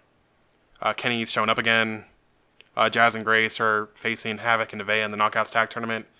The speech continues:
I think it's the semifinals. Uh, Sami Callihan versus Eddie Edwards. Rhino and Jake something. Well, Jake, Cousin Jake and <laughs> Impact, I guess. Versus, uh, Joe Doering and Eric Young.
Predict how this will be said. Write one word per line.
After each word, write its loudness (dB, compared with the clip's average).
I -16
think -4
it's -6
the 0
semifinals. -2
Uh, 0
Sami -4
Callihan 0
versus -8
Eddie -4
Edwards. -2
Rhino 4
and -4
Jake -2
something. -4
Well, -4
Jake, -4
Cousin -14
Jake -10
and -10
<laughs> -
Impact, -4
I -10
guess. -2
Versus, 0
uh, 4
Joe 2
Doering 2
and -6
Eric -2
Young. -2